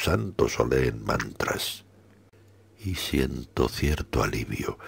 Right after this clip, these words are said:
Quizá veo incluso que estos vástagos y ramas,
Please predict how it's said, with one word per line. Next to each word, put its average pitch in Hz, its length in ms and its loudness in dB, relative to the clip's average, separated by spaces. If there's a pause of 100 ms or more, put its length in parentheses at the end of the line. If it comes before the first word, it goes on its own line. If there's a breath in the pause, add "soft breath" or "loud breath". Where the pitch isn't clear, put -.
(340 loud breath)
Quizá - 380 2
veo 60 360 2
incluso - 720 -2 (380 soft breath)
que 57 160 0
estos 58 400 2
vástagos 64 640 2
y - 40 0
ramas, 76 920 2